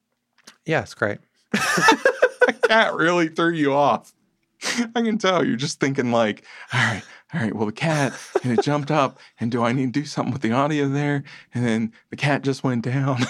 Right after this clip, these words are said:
Speaker 2: <laughs> Poor Clint.
Speaker 1: No,
Speaker 2: Poor
Speaker 1: no,
Speaker 2: Clint.
Speaker 1: that wasn't it. I was just,
Speaker 2: Okay.
Speaker 1: it's
Speaker 2: Long
Speaker 1: just
Speaker 2: story short, watch The Last of Us. I'm, I'm excited by it, and I can't wait to see where it goes next.
Speaker 1: Oh,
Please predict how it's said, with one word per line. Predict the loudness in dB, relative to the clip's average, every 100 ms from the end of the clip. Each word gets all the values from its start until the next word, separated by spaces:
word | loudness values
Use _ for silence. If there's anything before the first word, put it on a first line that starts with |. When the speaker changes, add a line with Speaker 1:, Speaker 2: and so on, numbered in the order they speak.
| -6
Speaker 2:
<laughs> | -12 -18 -4
Poor | -4
Clint. | -2 -2 -2 -4 -10 -4
Speaker 1:
No, | -2 -2 -4 -8 -14 -4
Speaker 2:
Poor | 0
Speaker 1:
no, |
Speaker 2:
Clint. | 2 4
Speaker 1:
that | 2
wasn't | 2 0 0
it. | 0 2
I | 2
was | 2 0
just, | -2 -2
Speaker 2:
Okay. | -2 -6 -12
Speaker 1:
it's | -2
Speaker 2:
Long | 2 2
Speaker 1:
just | 0 0
Speaker 2:
story | 0 0
short, | 0 0 0
watch | -2 -2
The | -2
Last | 0 0 -4
of | -2
Us. | -2 -2 -10 -18 -20 -20 -4
I'm, | 0 2 2 -2 0
I'm | 0 0 -4
excited | -8 -2 0 0 -2
by | -2 -2
it, | -2
and | -4
I | -4
can't | -4 -2
wait | -4 -6
to |
see | -6 -4
where | -2 -4
it | -4
goes | -6 -6
next. | -6 -8 -10 -20 0
Speaker 1:
Oh, | 0 2